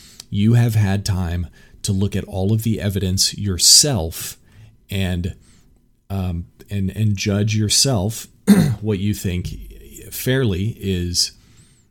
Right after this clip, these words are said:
uh, i-, is if the trial was just or unjust based on knowing all of the evidence. Because right now, I don't know all the evidence.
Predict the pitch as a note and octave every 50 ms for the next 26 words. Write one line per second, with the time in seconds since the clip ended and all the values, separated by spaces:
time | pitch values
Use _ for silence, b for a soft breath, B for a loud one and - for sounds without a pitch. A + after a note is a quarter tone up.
0 | _ _ _ _ _ - F2+ F2+ F2+ E2+ - - G#2 F#2+ C2+ G2 G2+ F#2 F#2 F2
1 | - G#2+ - - F#2 F#2 F#2 F2+ F2+ F#2+ - - F#2+ F2+ F2 - - F#2 F2+ F#2
2 | F#2 - F2 E2 - - - G2+ F#2 F#2 - - - D#2+ F2 E2+ E2+ E2+ - -
3 | G2+ G#2+ A2+ B2 C3 C3 A#2+ A2+ A2 A2 G2+ F#2+ - G2 F#2 F2 - - F2+ F#2+
4 | - - - - - A#2+ C3+ B2 C#3 C3 A#2 C3+ D3 D3 C3+ C#3 C#3+ - - -
5 | B2 D#3+ F#3+ B3 G#3+ - A#2 B2 A#2 A2+ A2+ A#2 B2 C3+ F#3 F3+ G#2 F#2 F#2 F#2
6 | - -